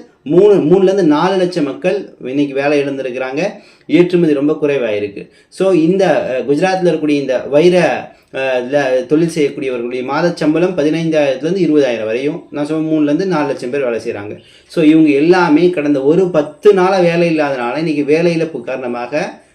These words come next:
வருமானம் இல்லாமல் வாடிக்கொண்டிருக்கிறார்கள். குறிப்பா இந்த வைரங்கள் எல்லாமே சீனா மற்றும் அஹ், அமெரிக்காவுக்கு ஏற்றுமதி செய்ய ப-, ப-, படக்கூடியது. So, இவ்வளோ பெரிய ஒரு இக்கட்டான சூழ்நிலை இன்னைக்கு குஜராத்துக்கு நிகழ்ந்திருக்கு, சொந்த மாநிலத்துக்கு நிகழ்ந்திருக்கு. இங்க திருப்பூர் பெரிய அளவுல பாதிக்கப்பட்டிருக்கு. திருப்பூர்,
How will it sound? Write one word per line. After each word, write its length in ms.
வருமானம் 480
இல்லாமல் 460
வாடிக்கொண்டிருக்கிறார்கள். 800
குறிப்பா 380
இந்த 300
வைரங்கள் 380
எல்லாமே 340
சீனா 320
மற்றும் 680
அஹ், 420
அமெரிக்காவுக்கு 640
ஏற்றுமதி 300
செய்ய 220
ப-, 420
ப-, 180
படக்கூடியது. 500
So, 180
இவ்வளோ 380
பெரிய 220
ஒரு 120
இக்கட்டான 480
சூழ்நிலை 260
இன்னைக்கு 320
குஜராத்துக்கு 480
நிகழ்ந்திருக்கு, 600
சொந்த 380
மாநிலத்துக்கு 600
நிகழ்ந்திருக்கு. 640
இங்க 300
திருப்பூர் 420
பெரிய 280
அளவுல 20
பாதிக்கப்பட்டிருக்கு. 800
திருப்பூர், 420